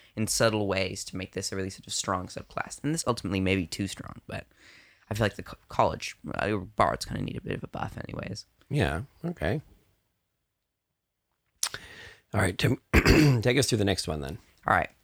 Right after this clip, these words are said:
Speaker 1: And the second third level feature, 'cause I'd like to give bards, a, like I said, a combat and a non-combat feature, uh, although this could still be used in combat, but Song of Mortality. This sort of draws from the Circle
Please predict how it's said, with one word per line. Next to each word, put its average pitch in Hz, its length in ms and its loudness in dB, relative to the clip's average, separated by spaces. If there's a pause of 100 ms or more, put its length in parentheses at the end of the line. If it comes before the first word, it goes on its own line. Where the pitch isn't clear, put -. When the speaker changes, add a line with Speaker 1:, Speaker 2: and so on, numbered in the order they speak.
(100)
Speaker 1:
And 120 260 4
the 127 60 6
second 180 440 2
third 107 200 4
level 98 160 2
feature, 95 360 -2
'cause - 400 -2
I'd 107 180 4
like 110 160 2
to 101 60 -6
give 101 200 0
bards, 95 360 4
a, 95 220 2
like 92 160 -6
I 98 60 2
said, 87 320 -2 (140)
a 92 300 0
combat 110 520 4
and 98 80 -2
a 95 80 2
non-combat 95 680 0
feature, 101 380 -4 (540)
uh, - 80 0
although 120 180 4
this 117 140 2
could 87 200 -2 (140)
still 87 200 -2
be 67 100 -6
used - 140 -10
in - 60 -14
combat, - 400 0
but - 240 2
Song 147 360 2
of 127 80 -2
Mortality. 92 600 0
This 123 140 2
sort 147 120 4
of 123 80 -2
draws 113 280 6
from 107 120 2
the 101 60 2
Circle 110 480 0